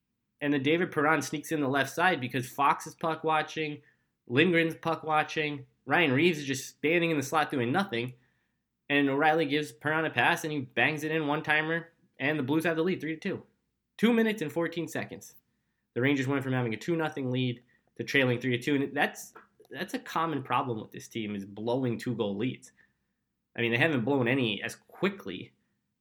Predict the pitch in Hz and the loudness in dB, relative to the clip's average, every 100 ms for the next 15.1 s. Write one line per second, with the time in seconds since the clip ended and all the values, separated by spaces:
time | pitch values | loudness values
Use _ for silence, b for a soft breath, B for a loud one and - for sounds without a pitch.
0 | - 123 117 104 98 98 101 117 101 117 | -6 -2 0 0 0 -2 -4 -8 -8 -2
1 | 123 131 107 95 113 131 113 117 104 110 | 0 0 0 0 0 2 2 0 0 -4
2 | 101 - - 147 151 95 120 - 110 117 | -6 -10 -4 2 2 0 -4 -10 -6 -4
3 | 117 101 120 147 127 123 143 139 127 151 | -4 -6 -2 0 0 -2 0 -2 -2 -2
4 | 156 120 - _ 123 104 120 131 107 101 | -2 -6 -10 _ -8 -4 -2 -2 -2 -4
5 | 117 120 104 117 107 104 120 - - - | -2 0 -2 -4 -4 -4 -4 -6 -10 -20
6 | _ _ _ _ _ _ 113 120 104 - | _ _ _ _ _ _ -2 0 0 -6
7 | - 127 123 123 123 123 120 110 110 120 | -4 0 4 4 4 2 0 -2 -4 -4
8 | 107 104 110 113 107 104 b b b b | -4 -2 -2 -2 -6 -6 b b b b
9 | - 143 135 - 151 147 135 143 135 120 | -8 -6 -4 0 0 2 0 -2 -2 -2
10 | 123 147 - - - _ _ _ _ _ | -2 -2 -6 -12 -16 _ _ _ _ _
11 | _ - 156 131 143 196 196 160 127 127 | _ -4 -2 0 2 2 2 -2 -4 -4
12 | 147 175 165 156 120 95 127 156 156 131 | -4 0 2 2 -2 -6 -6 -6 -6 -6
13 | 131 123 113 101 - 98 - - _ _ | -4 -6 -6 -10 -10 -10 -14 -20 _ _
14 | _ _ _ - 165 185 175 135 113 - | _ _ _ -4 -4 -2 0 0 0 -4